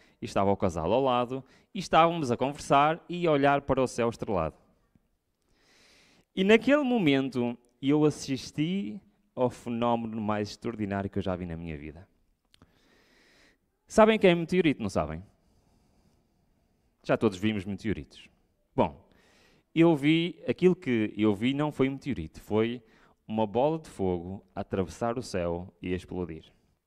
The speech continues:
Uma coisa que durante alguns segundos me deixou sem palavras. E eu virei-me para esta jovem e disse, "Tu viste aquilo?"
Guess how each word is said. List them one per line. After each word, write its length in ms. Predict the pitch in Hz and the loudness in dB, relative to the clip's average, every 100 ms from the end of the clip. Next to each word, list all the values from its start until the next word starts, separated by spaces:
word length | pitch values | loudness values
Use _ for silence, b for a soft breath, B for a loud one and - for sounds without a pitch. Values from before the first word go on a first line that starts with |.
| _ _ | _ _
Uma 200 | 156 147 | -6 -4
coisa 520 | 135 123 117 113 117 123 - _ _ _ _ _ | -2 -2 -2 -4 -6 -10 -20 _ _ _ _ _
que 420 | - 104 95 92 _ _ _ | -2 0 0 -2 _ _ _
durante 680 | 120 113 151 202 - 160 160 - _ | -4 2 4 2 2 0 0 -4 _
alguns 480 | - 151 151 196 220 | 6 10 10 8 4
segundos 440 | - 151 185 175 | 2 4 4 2
me 140 | 165 165 | -2 2
deixou 600 | 156 143 156 156 165 b b b - | 2 4 6 6 4 b b b -16
sem 360 | - - 220 | 2 4 6
palavras. 840 | 214 175 147 127 98 82 78 - - _ _ _ _ _ _ _ _ _ _ b b b | 6 6 8 6 4 -2 -6 -14 -20 _ _ _ _ _ _ _ _ _ _ b b b
E 100 | - | 2
eu 100 | 285 | 2
virei-me 360 | 220 214 202 196 | 4 4 4 2
para 240 | - 170 | 2 4
esta 300 | 143 143 - | 4 2 -2
jovem 540 | 113 123 151 160 180 175 | 4 8 8 6 2 -2
e 120 | 151 | -4
disse, 300 | 127 113 - | -2 -2 -4
"Tu 100 | 208 | -4
viste 280 | 214 180 147 | -2 -2 -4
aquilo?" 260 | - 78 | -6 -14